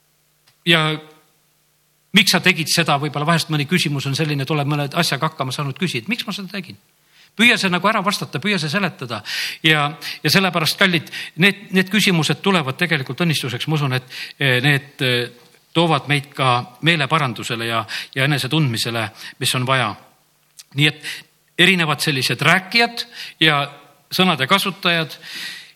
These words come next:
ja, ja kes seal siis nad olid, eks? Oli Jumal ja oli madu. Eh, vaata, me tarvitame ju sõna, kui me valetame, siis me ütleme, et ära keeruta, ära vingerda. Aga mis madu tegi? Vingerdas ja keerutas ja noh, see oli,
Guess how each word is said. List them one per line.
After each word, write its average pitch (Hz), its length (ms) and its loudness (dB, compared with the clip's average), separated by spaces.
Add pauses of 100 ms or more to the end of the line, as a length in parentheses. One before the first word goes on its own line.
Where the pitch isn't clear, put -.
ja, 175 220 6 (340)
ja 170 160 2
kes 240 160 2
seal 202 80 0
siis 202 160 2
nad 233 80 0
olid, 160 240 0
eks? - 240 0 (160)
Oli 151 160 2
Jumal 220 240 2 (160)
ja 147 80 0
oli 135 80 0
madu. 107 240 -6 (1200)
Eh, 147 220 0 (240)
vaata, 214 240 0
me - 20 2
tarvitame 214 460 0
ju 147 160 -2
sõna, 185 180 2
kui 131 960 -6
me 139 160 -6
valetame, 147 540 -2
siis 127 160 -6
me 156 100 -2
ütleme, 120 220 -10
et 135 80 -4
ära 131 100 -4
keeruta, 117 580 -6 (1120)
ära 135 140 -2
vingerda. 120 480 -4 (560)
Aga 165 160 -6
mis - 100 -4
madu 175 220 -4
tegi? 123 160 -10 (420)
Vingerdas 135 560 -8
ja 139 140 -8
keerutas 135 560 -8
ja 143 100 -4
noh, 196 80 2
see 214 140 2
oli, 214 80 0